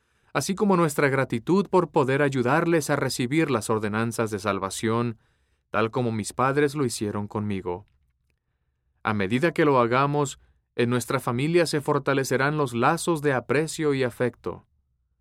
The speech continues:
Considero que los jóvenes no solamente tienen el deseo y la capacidad de trabajar en la investigación genealógica, sino que también son un medio eficaz de darle vida a todo el programa.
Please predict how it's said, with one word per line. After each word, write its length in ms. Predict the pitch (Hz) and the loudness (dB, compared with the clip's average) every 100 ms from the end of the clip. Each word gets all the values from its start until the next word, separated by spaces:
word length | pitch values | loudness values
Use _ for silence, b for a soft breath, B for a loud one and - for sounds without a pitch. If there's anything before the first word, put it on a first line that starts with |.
| _ _ _ _ _ | _ _ _ _ _
Considero 540 | 110 101 101 113 165 | -6 -4 0 2 2
que 140 | 160 147 | 4 2
los 160 | 135 | 2
jóvenes 440 | 147 143 147 147 127 | 2 2 2 0 0
no 120 | 151 | 0
solamente 560 | 208 196 160 170 175 | 0 2 2 0 -2
tienen 380 | 156 143 156 156 | 0 0 0 0
el 100 | 135 | 0
deseo 480 | 120 107 175 190 110 | 0 2 2 2 2
y 60 | 107 | 2
la 120 | 107 | 0
capacidad 680 | 110 107 113 120 107 156 165 | -2 -2 -4 -2 0 0 0
de 120 | 110 | -2
trabajar 640 | 104 95 90 120 120 117 B B B | -4 -4 -4 0 0 0 B B B
en 100 | 123 | 0
la 100 | 120 | 0
investigación 760 | 120 117 - 120 110 - 123 117 | 2 0 0 0 0 0 0 0
genealógica, 920 | 131 110 104 160 143 113 110 104 - b b b | -2 -2 0 -2 -2 -4 -2 -4 -6 b b b
sino 260 | - 151 147 | -4 -2 0
que 120 | 170 | 0
también 440 | 165 135 156 180 | 2 2 2 2
son 180 | 143 160 | 0 -2
un 140 | 156 127 | 0 0
medio 340 | 160 220 214 | 0 2 0
eficaz 540 | 180 160 - 165 139 | 0 -4 0 0 2
de 100 | 110 | 0
darle 400 | 104 123 127 120 | 2 2 2 0
vida 380 | 107 143 139 127 | 0 0 0 -2
a 60 | 110 | -4
todo 420 | _ 151 165 160 | _ 2 2 2
el 120 | 135 | 0
programa. 600 | 120 110 101 92 85 85 | 0 -2 -2 -4 -6 -14